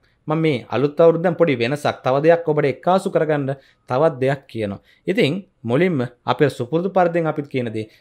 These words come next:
මේ වසර උදා වෙද්දි පෙබරවාරි පළවෙනිදාට ඔබ ඉන්න රට නගරයට අදාළව සූර්ය උදා වෙන මොහොත ඔබ අනිවාර්යයෙන්ම සොයා ගන්න ඕන. ඒක හොයන විදිහ ඔබ දන්නවා.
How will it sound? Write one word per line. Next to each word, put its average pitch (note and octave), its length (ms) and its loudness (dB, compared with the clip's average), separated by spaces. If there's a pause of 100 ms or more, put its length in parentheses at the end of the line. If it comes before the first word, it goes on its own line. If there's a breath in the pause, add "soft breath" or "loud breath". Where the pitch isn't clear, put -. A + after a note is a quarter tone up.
(100)
මේ D3 180 0
වසර C3 320 0
උදා B2 340 2
වෙද්දි G#2 280 -4 (1000)
පෙබරවාරි B2+ 380 0
පළවෙනිදාට A#2+ 580 -4 (560 soft breath)
ඔබ C3 200 -2 (140)
ඉන්න C#3+ 280 -4 (380)
රට A#2 440 -6
නගරයට A#2+ 600 -2
අදාළව G#2 500 -4 (460 soft breath)
සූර්ය D#3 360 4
උදා C#3+ 340 4
වෙන C3+ 180 -2
මොහොත C3 340 -4 (340)
ඔබ B2 180 -2
අනිවාර්යයෙන්ම A2+ 680 -2
සොයා G#2+ 380 -4
ගන්න G#2+ 260 -6
ඕන. G#2 160 -6 (260 soft breath)
ඒක B2+ 160 -2
හොයන A#2+ 220 0
විදිහ A#2+ 180 0
ඔබ A2+ 100 0
දන්නවා. A#2+ 380 0